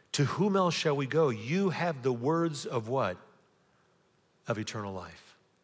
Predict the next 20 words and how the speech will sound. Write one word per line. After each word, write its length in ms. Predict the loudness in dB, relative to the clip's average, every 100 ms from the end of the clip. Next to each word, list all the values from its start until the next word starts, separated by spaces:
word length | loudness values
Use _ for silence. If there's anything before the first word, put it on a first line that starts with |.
| _ _ _ _ _ _ _ _ _ _ 0
That 260 | 2 2
he's 280 | 0 0 2
the 220 | 4 4
answer. 440 | 2 -2 -4 -6 -10 -20 -20 -20 _
And 240 | 2 2
friends, 300 | 4 6 6
when 160 | 4 4
we 160 | 4
turn 400 | 2 0 2 2
to 160 | 0 -4
Jesus, 600 | -4 0 2 2 2 0
here's 240 | 2 2 2
the 80 |
amazing 400 | 2 2 0 -2
thing. 180 | -2 -4 -4 -16 -14
You 320 | -2 2 2
can 500 | 2 0 0 2 2
know 480 | 2 4 6 4 4 -4 -20 _ _ _ _
for 280 | -4 0
sure 1120 | 2 0 0 0 0 2 4 4 2 0 -2